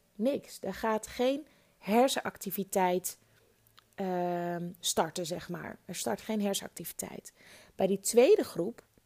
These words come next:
die merkte dat het moeilijk was. En daar zag je ook op de hersenscan dat het brein volop actief bezig was. Die waren bezig met oplossingen bedenken. Die waren bezig met het ontwikkelen van strategieën om,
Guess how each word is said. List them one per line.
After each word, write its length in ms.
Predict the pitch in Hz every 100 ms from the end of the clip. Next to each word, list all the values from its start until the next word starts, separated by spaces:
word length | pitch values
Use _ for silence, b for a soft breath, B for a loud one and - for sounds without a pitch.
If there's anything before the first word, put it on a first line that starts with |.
| _ b b b b b b b _ _
die 140 | 185
merkte 360 | 196 190 180 196
dat 140 | 180
het 100 | 175
moeilijk 320 | 202 359 330
was. 500 | - 156 302 - - _ _ _ _ _ _ -
En 380 | - 185 190 190 - _ _ _ _ _
daar 300 | 220 277 311
zag 280 | 247 269
je 120 | - 156
ook 300 | 190 208 -
op 180 | - -
de 80 |
hersenscan 840 | 185 202 277 240 - - 156 185 254 b b b b b b b
dat 340 | - 220 254 - _
het 260 | - 175 151
brein 520 | 190 233 247 262 269 _
volop 720 | - - 294 302 247 247 - _
actief 540 | - - - 254 247 - _ _ _ -
bezig 320 | 311 311 190
was. 400 | - - - - _ _ _ _ _ _ _
Die 180 | - 208
waren 480 | 185 214 262 277 196
bezig 400 | 202 240 247 220
met 140 | 180 -
oplossingen 540 | - 262 233 - 190
bedenken. 580 | 170 170 160 160 170 175
Die 140 | 185 170
waren 360 | 180 214 214
bezig 360 | 190 208 208 -
met 140 | 190
het 120 | 175
ontwikkelen 500 | 190 180 196 240 226
van 260 | 202 196 185
strategieën 720 | - - 190 190 254 254 220
om, 300 | - 190 190